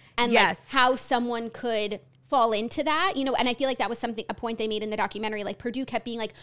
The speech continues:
Speaker 1: "Well, addicts are gonna addict and find a way to abuse drugs." But it's like,
Speaker 2: Right.
Speaker 1: if you had an actual injury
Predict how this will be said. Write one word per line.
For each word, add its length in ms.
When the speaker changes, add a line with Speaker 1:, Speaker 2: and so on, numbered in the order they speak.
Speaker 1:
"Well, 180
addicts 460
are 80
gonna 320
addict 540
and 120
find 300
a 60
way 180
to 140
abuse 420
drugs." 340
But 120
it's 120
like, 120
Speaker 2:
Right. 280
Speaker 1:
if 140
you 240
had 240
an 140
actual 420
injury 640